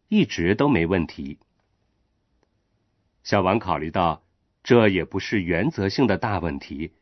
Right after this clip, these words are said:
也就没再坚持自己的意见。如今，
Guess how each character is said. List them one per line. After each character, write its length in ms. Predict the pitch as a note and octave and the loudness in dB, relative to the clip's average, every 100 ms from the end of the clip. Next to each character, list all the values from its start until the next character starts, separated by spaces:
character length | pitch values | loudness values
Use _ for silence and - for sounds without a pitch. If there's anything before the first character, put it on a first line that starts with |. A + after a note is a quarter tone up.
| _ _ _ | _ _ _
也 160 | - G2 | 2 2
就 320 | - G#2 F2+ | 6 4 4
没 220 | E2 D#2+ | 0 -2
再 220 | F#2+ C3+ F2+ | -2 -2 -2
坚 260 | - A2+ | 0 0
持 280 | A2+ - E2+ | 0 -4 -6
自 200 | - A2 | 0 -2
己 140 | - | -2
的 100 | - | -10
意 220 | D#2 F2+ D#2+ | -6 -4 -4
见。 240 | G2 D2 _ _ _ _ _ _ _ _ _ _ _ _ _ _ _ _ _ _ | -6 -10 _ _ _ _ _ _ _ _ _ _ _ _ _ _ _ _ _ _
如 180 | - A#2 | 4 4
今， 380 | A2+ A#2+ B2 A2+ | 6 6 4 0